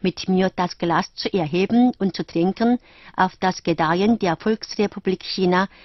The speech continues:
auf die Gesundheit des hochverehrten Generalsekretärs Genossen Fu Jintao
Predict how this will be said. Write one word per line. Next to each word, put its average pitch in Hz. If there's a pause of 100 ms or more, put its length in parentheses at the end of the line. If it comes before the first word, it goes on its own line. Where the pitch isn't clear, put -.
(160)
auf -
die 208
Gesundheit 196 (100)
des 180
hochverehrten 196
Generalsekretärs 175
Genossen 170
Fu -
Jintao 175